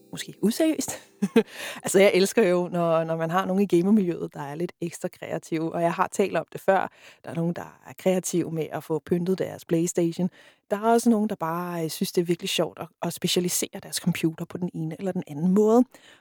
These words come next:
Og, øh, en ting, man kan gøre, det er at lave tastatur selv. Øhm, der findes simpelthen spilvirksomheder, der har udviklet de her tastaturer, hvor du selv kan skifte tasterne ud og selv bygge det, du har behov for. Og det, det er jo noget, jeg synes er mega, mega cool.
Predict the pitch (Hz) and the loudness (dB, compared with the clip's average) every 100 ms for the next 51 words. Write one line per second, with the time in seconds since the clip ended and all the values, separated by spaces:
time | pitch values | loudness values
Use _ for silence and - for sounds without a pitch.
0 | _ - 170 170 165 160 - 185 285 294 | _ -8 -6 -2 -2 -2 0 2 2 2
1 | 277 247 185 151 170 - _ 220 214 82 | 2 2 -2 -2 -4 -6 _ 0 2 -2
2 | 135 156 - 185 180 170 135 160 185 - | -6 -6 -2 0 0 -2 -2 -4 -2 -2
3 | 269 277 415 - - - - _ _ - | -2 0 2 2 2 -2 -2 _ _ -20
4 | _ _ _ 190 180 185 214 247 294 - | _ _ _ 2 2 4 4 6 6 4
5 | 220 202 214 202 - 220 233 220 - 196 | 0 2 2 2 0 2 4 4 2 0
6 | 190 151 160 151 143 135 _ 214 240 262 | 0 -2 -4 -6 -6 -10 _ 2 4 4
7 | 247 220 208 202 - 180 - 175 262 247 | 2 0 -2 -4 -4 -4 -4 0 0 2
8 | 240 214 - 208 - - - - - 175 | 0 0 -2 -2 0 -2 -4 -10 -8 -8
9 | - - - 190 196 220 202 214 - - | -12 -12 -4 -2 2 2 2 0 -2 -2
10 | 214 - _ _ _ _ 190 180 214 165 | 0 -2 _ _ _ _ 0 0 0 0
11 | - - 190 208 - 160 - 139 - - | -2 -2 -2 -2 -4 -8 -8 -12 -12 -12
12 | - - - 202 185 _ 208 208 185 175 | -12 -8 0 0 0 _ 2 2 2 0
13 | - 170 165 160 156 175 170 147 131 160 | -4 -8 -8 -10 -10 -8 -8 -6 -8 -8
14 | - 165 | -6 -6